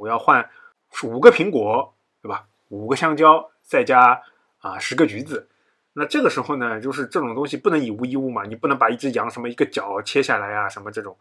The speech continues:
就这个时候，这个时候呢，就会引入这个货币，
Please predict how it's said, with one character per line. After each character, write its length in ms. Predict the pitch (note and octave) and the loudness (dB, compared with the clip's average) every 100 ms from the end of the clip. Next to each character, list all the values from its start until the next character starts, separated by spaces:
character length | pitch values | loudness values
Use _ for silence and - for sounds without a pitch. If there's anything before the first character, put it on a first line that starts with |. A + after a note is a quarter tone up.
| - - - - | -20 -20 -16 -4
就 120 | G3+ | 2
这 100 | A3+ | 2
个 60 | |
时 80 | E3 | 4
候， 120 | D#3 | 0
这 140 | E3+ A#3+ | 2 4
个 80 | D3+ | 4
时 100 | A#2 | 0
候 140 | A2+ | -6
呢， 160 | A2+ G#2 | -8 -6
就 100 | B2 | -4
会 120 | A#2+ | -4
引 100 | G2+ | -8
入 160 | G2 A#2 | -12 -10
这 120 | A#2 | -8
个 100 | A2 | -8
货 220 | - D#3 | -2 -2
币， 240 | - D#3+ | -2 -14